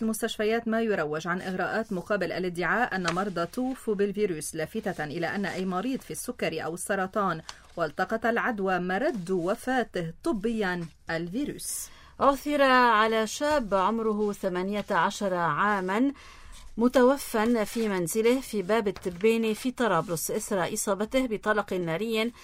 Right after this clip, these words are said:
Speaker 2: من مسدس حربي وجد إلى جانبه، وحضرت الأجهزة الأمنية وفتحت تحقيقا في الحادث.
Speaker 1: سلمت السلطات اللبنانية عبر الانتربول الدولي ثلاثة من المتهمين في قضية الاغتصاب الجماعي لفتاة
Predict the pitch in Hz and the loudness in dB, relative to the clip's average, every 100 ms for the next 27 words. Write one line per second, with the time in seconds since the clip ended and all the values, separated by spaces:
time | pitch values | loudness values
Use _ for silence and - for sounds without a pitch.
0 | - - 214 226 214 208 285 226 196 190 | -20 -4 0 0 0 0 0 -2 -4 -4
1 | 175 160 190 185 226 220 208 185 214 226 | -4 -4 -6 -4 -4 -2 -2 -2 -2 -4
2 | 208 190 - 240 233 196 175 139 143 156 | 0 0 0 0 2 2 0 -4 -4 -4
3 | 160 - - - - 180 160 220 240 202 | -4 -6 -20 -8 0 2 2 0 2 2
4 | - - 190 208 190 185 180 196 226 220 | 0 -4 -4 -4 -4 -4 -4 -2 0 2
5 | 190 175 - - - 208 - 196 - 214 | 2 0 -4 -6 -6 -6 -6 -10 -6 -6
6 | - 175 160 240 - - - - - - | -4 -6 -4 -6 -6 -14 -14 -14 -14 -16
7 | - - 269 269 262 262 247 - 247 247 | -16 -4 2 4 4 4 0 0 0 0
8 | 262 247 240 214 220 233 226 214 202 196 | 0 0 0 0 0 2 2 2 0 -2
9 | - 208 208 - 220 202 185 185 196 226 | -2 -2 -2 0 0 0 0 0 0 -2
10 | - 196 214 - 190 190 220 190 175 196 | -2 -2 -2 -2 -2 0 0 -2 -2 -4
11 | 214 180 185 220 214 202 175 190 190 160 | -4 -2 -2 -2 -4 -6 -4 -2 -2 -2
12 | 180 180 190 180 208 196 185 170 175 165 | -4 -4 -6 -4 -4 -2 -2 -4 -4 -2
13 | 165 214 208 - 165 202 220 | -2 -2 -2 -4 -4 0 0